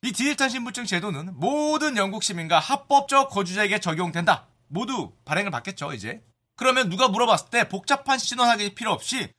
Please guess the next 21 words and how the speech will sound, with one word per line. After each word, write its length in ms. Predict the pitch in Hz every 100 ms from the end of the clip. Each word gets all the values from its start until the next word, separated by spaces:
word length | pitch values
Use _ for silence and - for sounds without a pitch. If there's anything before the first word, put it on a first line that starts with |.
| _ -
요렇게 460 | 294 - 277 - _
보여주면은 540 | _ 254 196 202 175 247
시간을 400 | - 240 220 202
절약할 280 | 190 180 175
수 120 | -
있는 200 | 175 170 - _
이런 200 | 180 -
디지털 520 | - 185 196 180 156
신분증이라는 760 | 147 190 165 160 135 143 127 113
거죠. 320 | 123 101 - _ _ _
근데 140 | -
우리가 200 | 254 302
생각하기엔 540 | 285 294 285 269 208 220
"아, 360 | 147 247 269 -
그거 440 | 202 233 311 277
뭐 200 | 202 254 202
어렵게 280 | 269 277
디지털 320 | 185 214 - 233
신분증을 380 | 233 196 220
썼지만 640 | 190 - - 180 196 190 - _ _
뭡니까? 640 | 175 185 - 254 180